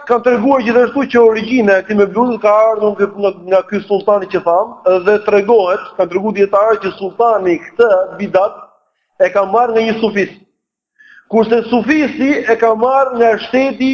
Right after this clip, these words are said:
i Ubejdive, nga, nga shteti i Ubejdive, të cilët kanë qenë shia,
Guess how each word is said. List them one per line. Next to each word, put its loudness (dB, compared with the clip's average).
i 0
Ubejdive, 2
nga, 2
nga 2
shteti 0
i 4
Ubejdive, 0
të 0
cilët 0
kanë 0
qenë 0
shia, 2